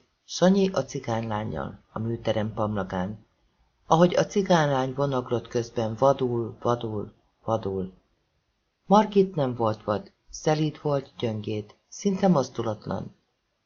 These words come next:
Én voltam vad, a feltörő, őrült vágyakozásommal. A hófehér, forró teste a karjaimban volt odaadóan. De észrevehette, hogy milyen ügyetlen vagyok, milyen zavart vagyok.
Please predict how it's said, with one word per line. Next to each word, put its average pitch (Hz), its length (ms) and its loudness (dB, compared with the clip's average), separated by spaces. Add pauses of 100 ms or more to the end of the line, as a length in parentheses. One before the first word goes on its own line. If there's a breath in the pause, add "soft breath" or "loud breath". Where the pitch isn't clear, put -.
Én 131 240 -2
voltam 104 460 -2
vad, - 240 -6
a - 60 -8
feltörő, 135 680 2
őrült 151 420 0
vágyakozásommal. 101 1200 -4 (920)
A 135 80 2
hófehér, 185 760 6
forró 180 480 4
teste 143 440 -2
a - 220 -2
karjaimban 131 720 -2
volt 139 380 -2
odaadóan. 101 840 -4 (600)
De 175 280 6
észrevehette, 151 880 2
hogy 147 180 -2
milyen 135 280 -2
ügyetlen 110 480 -4
vagyok, 104 320 -4
milyen 147 260 -2
zavart 117 420 -2
vagyok. - 300 -6